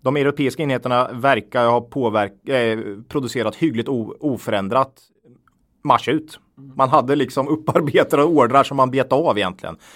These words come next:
Så det blir ju Q-, Q två här som man får, eh, fundera på. Och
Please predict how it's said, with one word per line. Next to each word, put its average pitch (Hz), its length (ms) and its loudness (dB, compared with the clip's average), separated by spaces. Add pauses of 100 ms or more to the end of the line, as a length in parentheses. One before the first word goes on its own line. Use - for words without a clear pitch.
(160)
Så 156 120 -4
det 156 80 0
blir 156 100 6
ju 151 100 6
Q-, 185 140 -4 (100)
Q 151 180 4
två 151 200 0
här 87 220 0 (540)
som 123 180 -4
man 117 220 2
får, 113 420 2
eh, 101 520 -2
fundera 110 720 2
på. 107 200 -4
Och 135 280 -2